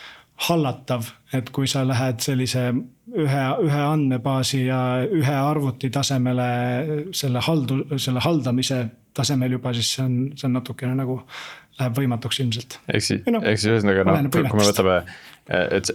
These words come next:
Speaker 2: et see, mida sa soovitad, on, äh, et mingisuguse füüsilise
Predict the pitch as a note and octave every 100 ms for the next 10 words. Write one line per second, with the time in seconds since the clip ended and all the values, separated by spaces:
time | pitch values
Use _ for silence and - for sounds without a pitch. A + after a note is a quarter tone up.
0 | G2 - G#2 F#2 F2+ F#2 A2 A2+ F#2+ F#2+
1 | F#2 F2+ G2+ - - F#2 F2+ F2+ F#2 -
2 | - - _ _ _ _ - G2+ G2+ G2+
3 | F#2+ F#2+ F#2 F2+ B2 A2+ G#2 F#2+ - F#2